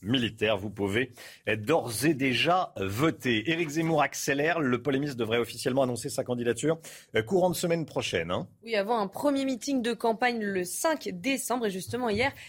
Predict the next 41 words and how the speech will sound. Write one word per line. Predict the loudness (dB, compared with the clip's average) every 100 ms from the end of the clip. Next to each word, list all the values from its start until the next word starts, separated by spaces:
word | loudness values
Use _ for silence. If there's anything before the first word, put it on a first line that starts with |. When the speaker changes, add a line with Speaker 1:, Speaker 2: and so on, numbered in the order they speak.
| -4
Speaker 2:
Éric | 0 2 0
Zemmour | -2 0 0 0
et |
ses | -4 -6 -8
équipes | -8 -6
de | -4
campagne | -4 -4 -4 -4
se | -4
sont | -2 2
réunis | 2 2 0 -2 -14 -6
au | -4
Zénith | 2 4 4 2
de | -2
Paris | 0 0 2 -2
pour | 0 0
se | 0
préparer | -10 -12 -8 -6 -4 -6 -8
à | -8
ce | -6
meeting. | -4 -4 -6 -12 -12 -14 -12 -8 0
Speaker 1:
La | 2 2
Ligue | 0 -2 0
de | 0
foot | 0 0 0 0
professionnelle | 0 0 2 2 2 4 4 2 0
et | 2 2 2
la | 2
Fédération | 0 0 2 2 0 0 -2 -2 -10 -6 -2
française | 2 2 2 -2 -2
de | -4
football | -2 0 4 4 4
convoquées, | 2 4 4 2 4 2 2 -6 0
hein, | 2 2
par | 0
le | 0
gouvernement. | 2 2 2 2 4 4
Une | 2
réunion | 0 -2 -4
d'urgence, | -4 0 0 0 0
deux | 2
jours | 4 4 4 2